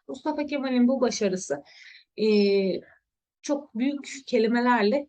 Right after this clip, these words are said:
gazetede manşet olmuş, gazeteyi de bize vermiş. Buna göre Mustafa Kemal'le ilgili hangisine ulaşılamaz?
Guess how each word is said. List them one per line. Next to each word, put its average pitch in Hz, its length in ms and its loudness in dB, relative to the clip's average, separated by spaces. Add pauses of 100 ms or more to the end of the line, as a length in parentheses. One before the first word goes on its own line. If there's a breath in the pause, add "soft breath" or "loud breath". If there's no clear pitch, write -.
gazetede 254 800 -2
manşet 233 520 -2
olmuş, 190 480 -2
gazeteyi 185 480 -4
de 226 100 -2
bize 240 120 -6
vermiş. - 720 -6 (560 loud breath)
Buna 330 220 2
göre 311 200 0
Mustafa 330 420 -4
Kemal'le 320 460 -2
ilgili 277 180 -4
hangisine 294 520 -6
ulaşılamaz? 208 760 -6